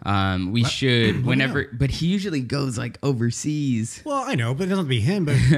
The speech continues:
Speaker 2: do-,
Speaker 1: <laughs>
Speaker 2: it doesn't even have to be anybody you know. Let's
Speaker 1: Yeah.
Speaker 2: just find one. I would
Speaker 1: It'd
Speaker 2: love
Speaker 1: be
Speaker 2: to,
Speaker 1: really cool.
Speaker 2: I love to see it. I'm sure you would
Speaker 1: It's
Speaker 2: love to just watch.
Speaker 1: so fun.
Speaker 2: You gotta watch these guys
Speaker 1: Love it.
Speaker 2: do their thing in real action and get some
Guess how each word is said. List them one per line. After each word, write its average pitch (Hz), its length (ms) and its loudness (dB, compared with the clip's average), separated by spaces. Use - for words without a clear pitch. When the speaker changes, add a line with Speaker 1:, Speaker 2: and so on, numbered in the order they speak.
Speaker 2:
do-, - 60 2
Speaker 1:
<laughs> - 0 -
Speaker 2:
it 131 140 -4
doesn't 214 160 0
even 165 100 4
have 147 100 0
to 127 60 -6
be 127 100 0
anybody 123 260 2
you 107 120 0
know. 110 120 2
Let's 127 100 2
Speaker 1:
Yeah. 113 240 2
Speaker 2:
just 104 140 0
find 143 260 0
one. 101 140 -4
I 107 140 -8
would 143 80 -6
Speaker 1:
It'd 151 120 2
Speaker 2:
love 156 40 -4
Speaker 1:
be 170 60 2
Speaker 2:
to, 143 80 2
Speaker 1:
really 117 220 4
cool. 104 360 0
Speaker 2:
I 165 80 0
love 202 140 0
to 151 60 0
see 202 220 0
it. 147 80 2
I'm 123 140 2
sure 160 180 -4
you 135 200 0
would 139 100 2
Speaker 1:
It's 113 80 -2
Speaker 2:
love 123 140 0
to 120 60 -4
just 113 220 -6
watch. 131 460 -6
Speaker 1:
so 76 260 -10
fun. 71 360 -10
Speaker 2:
You 139 40 -10
gotta 143 160 -6
watch 117 380 -4
these 104 120 -6
guys 101 160 -2
Speaker 1:
Love 98 200 0
it. 90 100 0
Speaker 2:
do 117 140 0
their 110 140 -6
thing 113 200 -4
in 107 100 -2
real 107 160 -4
action 113 360 -6
and 98 60 -6
get 104 120 -8
some 95 280 -10